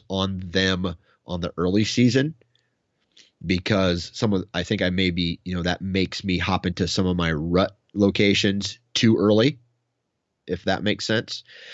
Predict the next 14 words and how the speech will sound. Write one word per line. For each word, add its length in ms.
Um, 400
so 580
before 260
the 100
crops 300
come 180
out, 340
I 80
really 400
wanna 260
take 240
a 60
look 360
at, 360